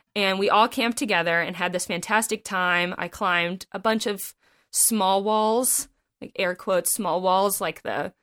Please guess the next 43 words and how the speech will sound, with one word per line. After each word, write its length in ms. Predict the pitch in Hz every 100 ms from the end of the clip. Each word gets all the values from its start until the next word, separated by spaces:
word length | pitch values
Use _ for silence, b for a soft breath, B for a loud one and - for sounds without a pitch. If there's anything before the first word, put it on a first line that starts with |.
| -
Lost 320 | 196 190 -
Arrow 240 | 185 170 170
Spire, 720 | - - 247 240 240 226 226
all 160 | - 247
these 200 | 247 -
things 200 | 196 185
in, 60 |
like, 180 | 170 160 - _ _ _ 262 -
total 340 | 247 247 226 -
aid 180 | 190 180
style, 440 | 214 190 185 180
multi-day 800 | 190 190 180 208 180 170 165 170
hauling, 680 | 196 185 175 165 160 175 - b -
not 360 | 254 349 320 - - _ _ - 226
epicking 480 | 233 269 240 233
in 80 | 220
a 60 | 202
dangerous 560 | 190 180 214 247 240
way, 320 | 240 262 262 247
but, 160 | 202
like, 200 | 208 190 -
really 560 | 214 262 254 214 196
taking 340 | 202 208 185 202
a 60 |
long 260 | 185 185 196
time, 480 | - 180 170 175 190
you 100 | 180
know, 120 | 165
to 140 | 170 185
learn 260 | 170 170
these 180 | 170 190
things. 380 | 202 160 180 208
But 200 | 180 117 - b b b b
did 160 | 277 214
that, 320 | 208 208 208
climbed 240 | 233 240
the 40 | 233
Washington 460 | 180 185 214 190
Column 380 | - 190 190 190
a 40 |
couple 300 | 196 208 196
of 120 | 196 -
times, 800 | 185 180 175 170 170 180 -